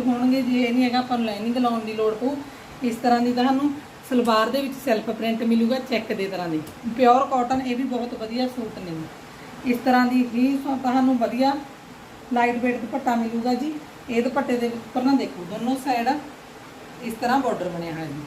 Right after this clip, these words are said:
ਇਸ ਤਰ੍ਹਾਂ ਫਲਾਵਰ ਨਾਲ ਦਾ ਡਿਜ਼ਾਈਨਿੰਗ ਬਣੀ ਹੋਈ ਹੈ। ਇਹ ਸੂਟਾਂ ਦਾ ਪ੍ਰਾਈਸ ਰਹੂਗਾ ਜੀ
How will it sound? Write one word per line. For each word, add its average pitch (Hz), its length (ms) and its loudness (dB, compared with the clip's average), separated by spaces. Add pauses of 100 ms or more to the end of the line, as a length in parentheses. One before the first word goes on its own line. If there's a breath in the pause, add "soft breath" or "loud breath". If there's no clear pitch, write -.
(100)
ਇਸ - 140 -10
ਤਰ੍ਹਾਂ 214 140 -4
ਫਲਾਵਰ 202 400 0
ਨਾਲ 190 260 -2
ਦਾ 240 160 0
ਡਿਜ਼ਾਈਨਿੰਗ 185 440 -6
ਬਣੀ 170 140 -8
ਹੋਈ 156 100 -6
ਹੈ। 156 100 -8 (440)
ਇਹ 254 140 2
ਸੂਟਾਂ 269 320 0
ਦਾ 254 80 4
ਪ੍ਰਾਈਸ 240 380 0
ਰਹੂਗਾ 233 320 -4
ਜੀ 247 140 -2